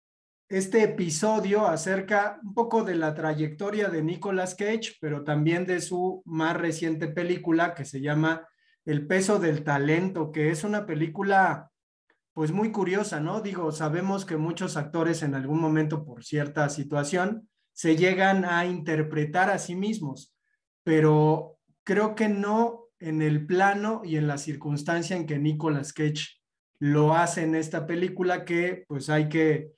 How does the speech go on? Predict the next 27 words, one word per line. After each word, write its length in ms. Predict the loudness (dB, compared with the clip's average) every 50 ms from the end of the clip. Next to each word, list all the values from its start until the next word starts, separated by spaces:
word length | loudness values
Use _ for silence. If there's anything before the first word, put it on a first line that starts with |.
| _ _ _
hay 160 | -4 -4 -2
que 160 | 2 2 4 4
decir 460 | 4 2 0 -2 -2 -4 -4 -4 -2
que 140 | -2 -2 -2
Nicolas 540 | -2 -4 -4 -2 0 0 2 0 0 -2
Cage 340 | -2 -2 -2 -2 -2 -2 -4
es, 360 | -4 -4 -8 -12 -14 -18 _ _ _ _ _ _ _ -18 -10
pues, 240 | -6 -4 -2 0 0
un, 260 | 0 0 0 0 0
un 160 | 0 2 2
actor 440 | 2 2 0 0 0 0 0 0 -2
que 220 | 0 0 2 2 2
en 120 | 0 0
los 160 | 0 -2 -2
años 320 | -4 -2 -2 -2 -2 -2 -2
noventa 640 | -2 -2 -2 -2 -2 -2 -2 -2 -2 -4 -6 -12 _ _ _ _ _ _ _ _ _ _ _ _ _ _ _
tuvo 420 | 0 2 2 4 4 4 4 4 4
bastante 1000 | 2 0 -2 -2 -2 0 0 2 0 0 0 2 2 4 4 2 0 -2 -4
escaparate 1000 | -4 -6 -4 -4 -4 -4 -2 0 0 2 2 2 2 2 4 2 2 2 0 -8 -12 -12
y, 420 | -8 -4 -4 -4 -2 0 0 2
y 40 | 4
no 240 | 4 4 4 4 2
solamente 600 | 0 -2 -2 0 0 0 0 0 -2 -2 -2 -2
en 100 | -2 -2
la 140 | -2 -4 -6
cuestión 460 | -10 -10 -8 -4 0 0 2 2 2
de, 340 | 2 2 0 0 -2 -6